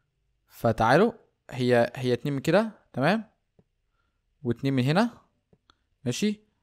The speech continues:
بعد كده الستورج يونتس هنا وهنا. اوه يا. اوه يا بيب، يب، يب، يب، يب.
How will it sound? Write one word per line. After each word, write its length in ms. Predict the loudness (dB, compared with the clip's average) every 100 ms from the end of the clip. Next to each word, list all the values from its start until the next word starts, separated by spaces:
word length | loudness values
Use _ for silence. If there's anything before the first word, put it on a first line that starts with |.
| _ _
بعد 280 | 0 2 0
كده 480 | 0 2 2 0 -6
الستورج 640 | -4 -2 -2 0 0 2
يونتس 480 | 0 0 -6 -18 -20 _ _
هنا 340 | 0 0 0 -6 _ _ _ _ _ _
وهنا. 560 | -2 2 4 2 0 _ _ 2
اوه 200 | 6 8
يا. 340 | 6 2 -8 _ _ _ _ _ _ _ _ _ 4
اوه 120 | 6
يا 100 | 6
بيب، 200 | 4 0
يب، 140 | -2
يب، 140 | -4 -4
يب، 120 | -4
يب. 160 | -6